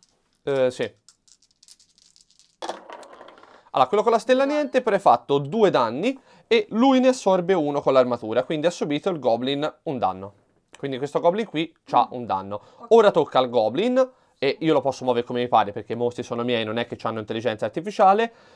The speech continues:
Speaker 1: Il goblin, allora, lui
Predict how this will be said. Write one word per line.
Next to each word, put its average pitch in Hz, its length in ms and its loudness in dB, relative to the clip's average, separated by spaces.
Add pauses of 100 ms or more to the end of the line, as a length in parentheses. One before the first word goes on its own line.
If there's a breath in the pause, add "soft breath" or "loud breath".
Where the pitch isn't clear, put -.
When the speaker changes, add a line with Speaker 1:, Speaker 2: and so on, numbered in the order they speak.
(380 soft breath)
Speaker 1:
Il 247 200 0
goblin, 240 800 2 (2250 soft breath)
allora, 175 260 2
lui 320 440 0